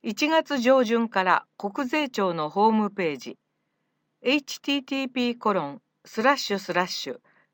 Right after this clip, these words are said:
ダブリューダブリューダブリュードットエヌティーエードットジーオードットジェーピーの確定申告書等作成コーナーでも作成できます。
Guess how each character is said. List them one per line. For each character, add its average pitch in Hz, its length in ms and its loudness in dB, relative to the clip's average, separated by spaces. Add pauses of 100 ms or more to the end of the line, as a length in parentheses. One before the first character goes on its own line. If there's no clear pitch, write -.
ダ 196 140 2
ブ 277 120 2
リ 294 80 0
ュ 294 100 0
ー 269 40 -2
ダ 262 120 4
ブ 262 120 0
リ 254 80 0
ュ 247 80 4
ー - 20 2
ダ 226 160 2
ブ 196 100 -2
リ 175 80 -4
ュ 151 120 -4
ー - 20 -12
ド 143 140 -6
ッ - 60 -14 (180)
ト 151 200 -4 (380)
エ 202 140 -2
ヌ 269 160 2
テ 277 140 -6
ィ 262 180 -2
ー 226 180 4
エ - 20 2
ー 139 40 -6
ド 156 160 -4
ッ 165 60 -8 (160)
ト 165 240 -2 (100)
ジ 170 180 -4
ー 269 220 0
オ 220 160 4
ー - 20 -6
ド 156 140 0
ッ 165 60 -6 (120)
ト 175 240 0
ジ 160 140 -6
ェ 202 120 -2
ー 202 140 -6
ピ 147 280 -10 (260)
ー - 40 -12
の 170 220 -4 (680)
確 - 280 0
定 302 240 -4
申 294 260 -4
告 277 280 0
書 247 220 2
等 208 340 0
作 - 320 -8
成 277 260 0
コ 247 280 0
ー - 20 0
ナ 131 420 -4
ー 156 40 -18
で 175 120 -2
も 151 220 -4
作 - 300 -10
成 180 240 -2
で 147 140 -6
き 135 140 -14
ま 123 160 -4
す。 - 220 -20